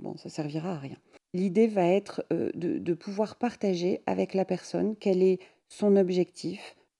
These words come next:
euh, ses attentes et finalement ce qu'elle ne sait plus faire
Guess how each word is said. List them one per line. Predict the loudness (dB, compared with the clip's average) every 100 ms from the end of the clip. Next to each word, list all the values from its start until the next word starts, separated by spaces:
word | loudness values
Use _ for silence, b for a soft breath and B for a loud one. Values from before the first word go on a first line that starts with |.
| -4
euh, | -2 -2 -4 -6 -6 -8 -10 -10 -10 -12
ses | -14 -2 0 4
attentes | 2 2 -2 -4 -10 -20 _
et | 0 0
finalement | -2 4 6 6 4 2 0 b b b
ce | -16 -4
qu'elle | 4 6 6 4 4 4 4 4
ne | 4
sait | 2 -6 -2 -2
plus | -2 -4 -4
faire | -4 4 4 4 -2 -16